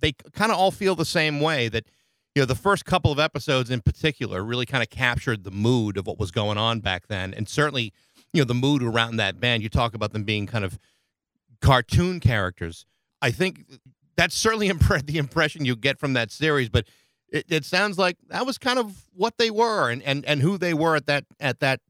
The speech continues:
time, and, and, and playing with them, I'm sure, like, I, I'm sure you must have seen a, a good deal of that.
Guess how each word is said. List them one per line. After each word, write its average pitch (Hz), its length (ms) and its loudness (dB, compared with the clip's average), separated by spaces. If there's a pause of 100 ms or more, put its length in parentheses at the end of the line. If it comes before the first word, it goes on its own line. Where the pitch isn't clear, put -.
(120)
time, 151 380 0
and, 120 120 -8
and, 135 180 -4
and 123 200 -4 (280)
playing 262 260 0
with 156 100 -2
them, 143 260 0
I'm 135 80 2
sure, 160 220 -2
like, 139 180 -4
I, - 100 -10 (200)
I'm 147 280 -4
sure 220 220 0
you 185 160 0
must 160 220 -4
have 135 100 -12
seen 139 520 -6
a, 147 160 -10
a 143 60 -6
good 139 200 -2
deal 131 240 2
of 95 80 -6
that. 80 160 -20